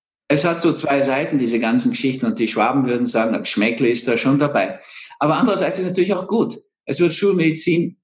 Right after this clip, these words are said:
gemacht und es wird Naturheilkunde verwendet.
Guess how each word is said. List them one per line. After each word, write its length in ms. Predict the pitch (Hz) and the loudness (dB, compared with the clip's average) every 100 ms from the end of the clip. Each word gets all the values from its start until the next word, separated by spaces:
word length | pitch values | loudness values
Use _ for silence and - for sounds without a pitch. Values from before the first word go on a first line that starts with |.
| _ - | _ 0
gemacht 380 | 143 156 - | 2 2 0
und 60 | 143 | -2
es 80 | 151 | 0
wird 100 | 156 | 0
Naturheilkunde 680 | 147 175 185 175 165 156 156 | 0 0 0 0 0 0 2
verwendet. 680 | 156 120 135 160 101 - | 2 2 2 2 -2 -6